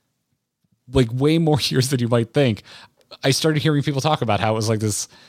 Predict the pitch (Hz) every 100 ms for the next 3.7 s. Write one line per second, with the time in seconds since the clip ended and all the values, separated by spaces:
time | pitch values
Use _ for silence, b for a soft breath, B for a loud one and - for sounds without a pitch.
0 | b b b - 151 139 139 143 139 127
1 | - 135 147 139 123 131 127 123 117 127
2 | 127 127 120 - 139 131 110 107 107 -
3 | 123 - - 101 143 -